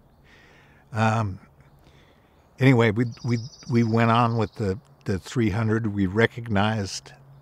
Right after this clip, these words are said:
uh, all, all the awardees that most of them couldn't show up.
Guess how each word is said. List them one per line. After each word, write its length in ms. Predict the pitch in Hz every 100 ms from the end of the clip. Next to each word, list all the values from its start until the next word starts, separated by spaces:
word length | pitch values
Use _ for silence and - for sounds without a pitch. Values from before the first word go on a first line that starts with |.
| -
uh, 260 | 107 101 113 - - 123 139 131 - - _ -
all, 180 | 117 107 - -
all 180 | 113
the 120 | 107 117
awardees 840 | 95 101 107 101 104 101 135 - -
that 240 | 92 -
most 380 | 120 104 101 -
of 100 | 95
them 200 | 98 95
couldn't 300 | - 104 95
show 300 | - 107 87
up. 160 | 82